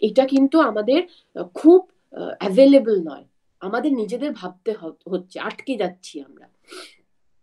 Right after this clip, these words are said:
এবং শেষ জায়গায় যেটা, সেটা হচ্ছে যে এই যে এত কিছু কথা বললাম,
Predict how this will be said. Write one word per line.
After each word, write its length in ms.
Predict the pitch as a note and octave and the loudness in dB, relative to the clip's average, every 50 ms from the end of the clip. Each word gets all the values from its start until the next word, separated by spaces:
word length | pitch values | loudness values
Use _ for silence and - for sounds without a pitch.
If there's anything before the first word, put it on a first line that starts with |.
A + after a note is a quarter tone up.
| _ - - _ _ _ _ _ _ _ _ _ _ _ _ _ _ _ _ _ _ _ _ _ _ _ _ _ - | _ -20 -20 _ _ _ _ _ _ _ _ _ _ _ _ _ _ _ _ _ _ _ _ _ _ _ _ _ -12
এবং 420 | A#3+ C4+ B3 D#4 F#4 G#4 D#4 F3+ | -10 -8 -2 0 0 0 0 0
শেষ 760 | - - - - - - - - F#3+ G#3+ B3+ D4 E4+ E4 - - - | -4 -6 -6 -8 -10 -16 -14 -12 -10 -6 -2 -2 -4 -4 -6 -6 -4
জায়গায় 420 | E4 D#4+ D#4 D#4 D#4 D#4 D4 C#4 | -2 -2 -2 -2 -2 -4 -4 -4
যেটা, 380 | A3 A3 A3 G#3 - G3 F#3+ G#3 | -6 -6 -8 -8 -8 -10 -12 -12
সেটা 280 | - - C#4 - D#4+ | -12 -12 -8 -6 -4
হচ্ছে 280 | D#4+ E4+ E4+ - D#4+ D#4 | -4 -4 -6 -4 -4 -4
যে 160 | C#4+ E4+ E4 - - - - - | -2 -2 -4 -4 -8 -18 -8 -4
এই 200 | E4+ G3 A3+ A3+ | -2 -2 -2 0
যে 140 | - D#4 | 0 2
এত 240 | D#4+ A3 F3 - G#3+ | 2 2 0 -6 -10
কিছু 280 | G#3+ - C4 - D4+ D#4 D4 | -10 -10 -10 -8 -8 -8 -8
কথা 260 | F#3+ F#3+ F#3 - C4+ | -8 -14 -10 -8 -4
বললাম, 480 | C4+ D#4 E4 D#4+ C4 G#3+ G#3 B3 D#4 | 0 2 2 4 2 2 0 -2 -2